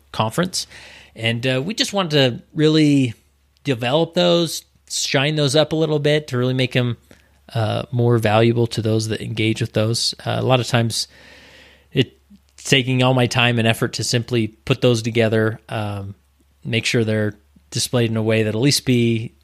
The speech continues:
informative, and then we move on. And sometimes we can go back to that and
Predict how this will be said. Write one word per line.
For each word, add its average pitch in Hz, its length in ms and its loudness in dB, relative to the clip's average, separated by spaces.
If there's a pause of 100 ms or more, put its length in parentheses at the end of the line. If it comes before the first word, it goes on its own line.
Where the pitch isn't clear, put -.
(120)
informative, 175 640 4
and 123 280 2
then 120 80 4
we 120 100 6
move 113 200 4
on. 98 180 0
And 101 120 -6
sometimes 110 480 -2
we 110 140 -2
can 107 80 -2
go 107 120 2
back 104 200 2
to 110 100 -2
that 101 260 -6
and 98 300 -6